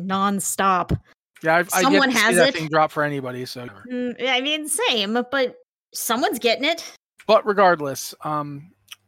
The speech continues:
Speaker 2: yeah, we got this new axe coming in. Its name is, uh,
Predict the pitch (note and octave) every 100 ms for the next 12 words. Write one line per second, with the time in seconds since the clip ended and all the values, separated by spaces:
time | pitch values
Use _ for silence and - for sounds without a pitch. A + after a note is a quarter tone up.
0 | _ _ _ F3+ D#3 C#3 C#3+ E3+ F#3+ -
1 | F#3+ F#3+ F#3 - E3+ F3 - E3 E3 F#3
2 | D#3 - F3+ F#3+ E3 D3 - - D3+ C#3+